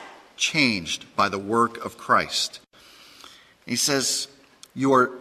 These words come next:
Abraham's offspring." Remember what Jesus said? "You make sons of Abraham from these stones." Okay? For almost two thousand years,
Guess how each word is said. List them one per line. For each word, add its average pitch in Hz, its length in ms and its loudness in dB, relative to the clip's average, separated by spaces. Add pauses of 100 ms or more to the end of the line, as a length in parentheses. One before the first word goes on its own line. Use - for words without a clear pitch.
(120)
Abraham's 160 960 2 (240)
offspring." 120 480 2
Remember 202 200 -2
what 165 120 2
Jesus 165 340 0
said? 156 380 -2 (580)
"You 214 60 -12
make 208 120 -2
sons 139 240 2
of 113 60 -4
Abraham 117 420 2
from 98 140 -12
these 92 140 -8
stones." - 640 -8 (340)
Okay? 82 280 -8 (3750)
For 135 120 0
almost 127 240 0
two 202 140 -2
thousand 165 420 2
years, 87 500 -6